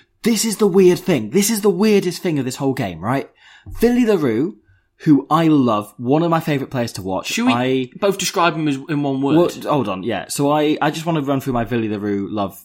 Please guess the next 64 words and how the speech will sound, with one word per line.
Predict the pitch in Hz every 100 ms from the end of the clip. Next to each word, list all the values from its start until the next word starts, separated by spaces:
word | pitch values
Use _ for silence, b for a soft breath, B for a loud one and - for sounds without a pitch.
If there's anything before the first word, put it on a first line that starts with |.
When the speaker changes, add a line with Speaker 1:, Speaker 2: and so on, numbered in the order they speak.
| -
Speaker 2:
Okay. | 170 139
Speaker 1:
in | 98 87
first. | - 101 98 -
You | 98
know, | 90
like, | 98 117
uh, | 127
World | 147 156
Rugby | 151 139
asked | 123
me | 123
to | -
do | 113
a |
team | 120 107
of |
the | 98
decade | 95 95 - 90 87 b b -
for | -
previous | 107 90
decade, | 98 101 90
and | 107
I, | 110
like, | 107 90
didn't | 135 123 127
even | 107
have | 107
to | 101
think | - 98
about | 95
it | 87
putting | 101 87
Villy | 92 87
LaRue | 85 90 92
in. | 90 95
He | 107
was | 98
instantly | 139 135 - 101
in | 92
there. | 90
I |
think | 101 101
he's |
only | 101 98
got | -
better | 113 117
since | - 95
with | 87
age. | 87 87 87 B B -
He | 110 107
is | 98 -
the | 104 104
most | 123 120
important | 123 117 98
player | 107 98
for |
the | 101
Springboks | 104 90 -
attack, | 104 98
as | -
far | 101
as |
I'm | 95 92
concerned. | 90 98 98 92